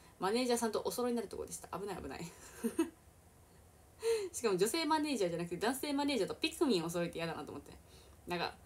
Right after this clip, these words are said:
なんかまだこうなんかさ、かっこいい感じなんだけど、ピクミンお揃いなんか、<laughs> おもろくない？そ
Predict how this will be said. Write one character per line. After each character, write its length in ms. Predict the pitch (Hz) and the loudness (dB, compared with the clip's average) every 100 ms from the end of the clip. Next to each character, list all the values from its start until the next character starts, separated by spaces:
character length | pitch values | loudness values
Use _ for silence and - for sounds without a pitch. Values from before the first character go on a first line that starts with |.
| - - | -12 2
な 100 | 330 | 4
ん 60 | |
か 80 | 269 | 6
ま 100 | 262 | 6
だ 80 | 240 | 6
こ 80 | 190 | 4
う 40 | |
な 80 | 185 | 2
ん 20 | |
か 80 | 185 | -2
さ、 80 | - | -4
か 160 | - | 0
っ 60 | 240 | 0
こ 120 | - 392 | 6 6
い 100 | 285 | 6
い 40 | |
感 160 | 214 180 | 4 4
じ 40 | |
な 80 | 170 | 2
ん 40 | |
だ 20 | |
け 80 | 156 | 0
ど、 60 | 165 | 4
ピ 100 | 381 | 4
ク 160 | - 453 | 8 8
ミ 140 | 247 | 10
ン 60 | - | 6
お 60 | |
揃 220 | 185 214 | 4 4
い 60 | 214 | 6
な 120 | 208 | 6
ん 60 | 226 | 2
か、 260 | 170 185 175 - - - | 0 -8 -10 -16 -20 -20
<laughs> 400 | - - 427 381 | -20 -8 -4 -2
お 80 | 208 | 4
も 140 | 226 | 6
ろ 100 | 254 | 8
く 140 | 240 247 | 6 4
な 120 | 233 | 4
い？ 140 | 220 - - - 381 381 359 359 - - - - - - - - - - - - - - - - - - - - - - - - - - - - - - - | 2 -4 -18 -18 -12 -10 -12 -16 -20 -20 -20 -20 -20 -20 -20 -20 -20 -20 -20 -20 -20 -20 -20 -20 -20 -20 -20 -20 -20 -20 -20 -20 -20 -20 -20 -20 -20 -20 -14
そ 360 | - 175 160 | -6 -6 -6